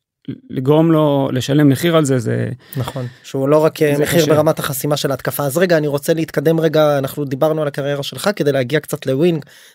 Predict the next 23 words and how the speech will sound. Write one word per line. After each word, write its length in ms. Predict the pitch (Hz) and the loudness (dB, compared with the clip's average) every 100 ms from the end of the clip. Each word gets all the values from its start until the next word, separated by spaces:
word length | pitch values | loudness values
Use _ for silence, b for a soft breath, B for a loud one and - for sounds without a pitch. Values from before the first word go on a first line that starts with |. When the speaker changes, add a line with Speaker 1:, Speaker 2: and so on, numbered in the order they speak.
| - | -2
Speaker 2:
אז 80 | |
היית 160 | 139 160 | 2 2
בחטיבת 500 | 143 139 135 131 - | 0 -2 -4 -4 0
ההגנה, 380 | 135 120 127 196 | 0 2 4 4
אני 120 | 175 | 2
ממשיך 280 | 123 123 - | 0 -4 -4
את 100 | - | -2
הנרטיב, 600 | 131 127 123 190 247 254 277 _ b b b _ | -2 -2 0 2 2 0 -8 _ b b b _
Speaker 1:
ו- 180 | 127 156 | 0 2
Speaker 2:
אחרי 160 | 143 175 | 4 2
זה? 220 | 196 254 269 - | 2 0 -2 -8
Speaker 1:
משם 320 | 147 - 180 | -2 2 2
הצטרפתי 540 | 170 - 147 156 165 | 2 0 0 0 2
לחברים, 640 | 143 139 127 127 139 185 202 | 2 2 0 0 2 2 0
ממש, 320 | 131 139 135 | 0 0 0
אה, 100 | 147 | 2
משפחה, 600 | 135 - 135 127 190 202 185 - | 0 0 -4 0 2 2 -2 -8
אה, 140 | 139 131 127 | -6 -6 0
טימייט, 480 | 180 202 196 196 - b b b b b b _ | 2 4 2 0 -6 b b b b b b _
נדב 520 | 123 127 170 185 165 127 147 - | -8 2 4 4 2 -2 -14 -16
ו-, 280 | 139 131 127 | -12 -8 -8
וישראל, 880 | 120 123 - 151 170 175 151 127 120 117 | -6 -8 -6 0 2 2 2 0 -4 -10
אה, 60 | 127 | -8